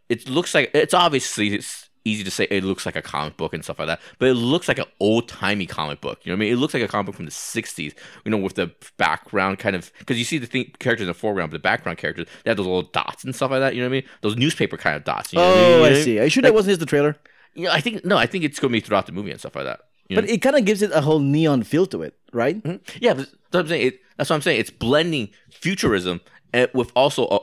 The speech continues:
Speaker 1: old-timey, uh, feel to it and stuff like that. What do you think of the Spider-Verse trailer, though, before we leave? Yeah.
Speaker 2: Oh, I really liked it. I liked how it's very energetic, very kinetic. I, I like how it's gonna focus on multiple Spider-Mans as opposed to just be a Miles Morales Spider-Man movie.
Speaker 1: Mm-hmm.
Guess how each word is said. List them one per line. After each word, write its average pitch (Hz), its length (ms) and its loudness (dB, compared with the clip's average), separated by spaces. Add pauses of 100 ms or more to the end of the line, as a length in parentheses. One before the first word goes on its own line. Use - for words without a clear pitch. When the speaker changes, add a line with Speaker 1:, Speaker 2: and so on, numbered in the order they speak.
Speaker 1:
old-timey, 110 920 -2
uh, 82 140 -2
feel 107 280 0
to - 160 -12
it - 60 -10
and - 80 -16
stuff - 180 -10
like 69 80 -8
that. - 160 -10 (280)
What 160 200 0
do 180 60 -2
you 165 40 -2
think 156 140 2
of 113 60 -2
the 104 180 4
Spider-Verse 92 420 0
trailer, 73 200 -6
though, 57 120 -12
before - 240 -8
we 80 100 -8
leave? 78 160 -8 (220)
Yeah. 80 180 -8
Speaker 2:
Oh, 233 180 6
I 240 80 6
really 254 280 4
liked 220 260 6
it. 233 240 4
I 170 80 4
liked 175 200 4
how 180 200 4
it's 160 100 4
very 151 240 2
energetic, 135 540 2
very 131 200 2
kinetic. 127 380 2
I, 135 200 2
I 151 80 4
like 160 200 4
how 147 400 4
it's 147 180 0
gonna 147 200 0
focus 143 500 -2
on 120 240 4
multiple 151 340 0
Spider-Mans 117 480 0
as 117 100 -8
opposed 127 260 0
to 123 80 -4
just 113 240 -4
be 110 260 -4 (300)
a 127 40 -2
Miles 127 320 2
Morales 117 380 4
Spider-Man 143 360 4
movie. 143 300 2
Speaker 1:
Mm-hmm. 277 60 -16